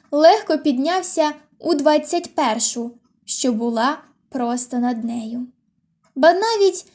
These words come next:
якимось дивом зумів проникнути у Валерину клітку. Там їх обох і виявили дівчатка. І розчулені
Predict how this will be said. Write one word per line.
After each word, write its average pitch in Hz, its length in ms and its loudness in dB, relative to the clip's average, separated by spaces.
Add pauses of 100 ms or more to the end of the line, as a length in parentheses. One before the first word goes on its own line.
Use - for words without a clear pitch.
(160)
якимось 330 640 2
дивом 302 600 2 (280)
зумів 294 600 0
проникнути 294 840 0 (120)
у 285 140 -4
Валерину 277 600 4
клітку. 247 640 -6 (760)
Там 254 300 0
їх 311 240 -4
обох 277 480 2 (500)
і 277 160 0
виявили 240 580 -2
дівчатка. 233 680 -8 (460)
І 415 120 2
розчулені 330 920 2